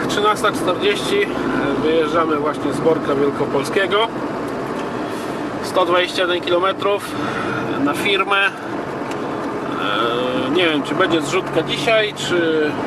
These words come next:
jednak jutro będę ustalał. Tak sobie pomyślałem, że w sumie mi to jeden kij, ale z,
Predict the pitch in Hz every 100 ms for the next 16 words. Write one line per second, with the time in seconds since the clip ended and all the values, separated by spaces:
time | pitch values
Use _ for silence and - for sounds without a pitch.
0 | - 156 180 170 151 185 202 - 180 170
1 | 151 147 143 208 185 180 170 156 - -
2 | - - - - - - - 233 240 247
3 | 220 208 - 214 175 165 - 202 180 170
4 | 185 - 175 156 - - - - - -
5 | - - - - - - - - - -
6 | 147 220 226 220 - 277 269 247 - -
7 | 196 202 196 - - -